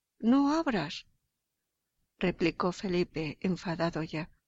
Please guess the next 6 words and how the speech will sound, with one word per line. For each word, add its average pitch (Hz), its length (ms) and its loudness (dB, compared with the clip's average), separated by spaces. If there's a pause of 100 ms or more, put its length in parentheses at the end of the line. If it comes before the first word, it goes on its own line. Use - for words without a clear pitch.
(1300)
"Aguárdate, 202 960 -4 (260)
veo 220 260 2
si 208 200 2
Efraín 196 500 2
está 190 260 -2
dormido". 175 600 0